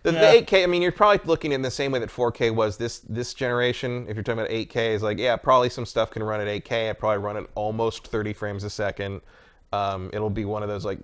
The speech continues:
Speaker 1: that'll be the trade. If you really desperately want eight K, that'll be the, the performance versus resolution trade-off next gen. But frankly, I think if you got a lot of stuff running at four K, a solid four K at a steady frame rate, thirty or sixty, whichever it ends up being,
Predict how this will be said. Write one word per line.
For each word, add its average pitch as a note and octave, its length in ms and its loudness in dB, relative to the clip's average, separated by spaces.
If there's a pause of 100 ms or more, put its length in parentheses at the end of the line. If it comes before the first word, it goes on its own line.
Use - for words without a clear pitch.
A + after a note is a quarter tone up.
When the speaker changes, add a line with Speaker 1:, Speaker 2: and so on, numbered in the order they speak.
Speaker 1:
that'll C#3 360 4
be B2+ 160 0
the A#2 100 0
trade. A#2+ 360 0
If G#2 100 -2
you C3 160 2
really C3+ 280 6
desperately A#2+ 340 0
want A#2 220 0
eight A2 180 -4
K, A2+ 180 0
that'll G#2+ 220 0
be A2 140 -2
the, G#2+ 120 -4
the G#2+ 160 -6
performance A2 600 -6
versus G#2+ 420 -8 (300)
resolution G#2 580 -6
trade-off F2 680 -10 (260)
next G2+ 240 -12
gen. D2+ 260 -14 (840)
But A#2 280 2 (120)
frankly, C3+ 600 2
I B2 80 2
think B2 260 -4
if A2+ 100 -4
you C3+ 100 0
got C3 160 4
a A2+ 40 4
lot A2+ 220 0
of A2 60 -6
stuff A2 240 -2
running A2 320 -4
at G2+ 80 -8
four A#2 280 0
K, G2 500 -4
a - 80 -6
solid G#2+ 360 -2
four G#2+ 220 -4
K G#2+ 180 -2
at G2+ 60 -2
a F#2+ 80 -6
steady G#2 340 -6
frame A2 320 -8
rate, A#2 220 -4
thirty G#2 340 -4
or G2 60 -8
sixty, G#2+ 380 -8
whichever G2+ 480 -6
it G2+ 80 -4
ends G2+ 180 -8
up G2 140 -8
being, A2 320 -8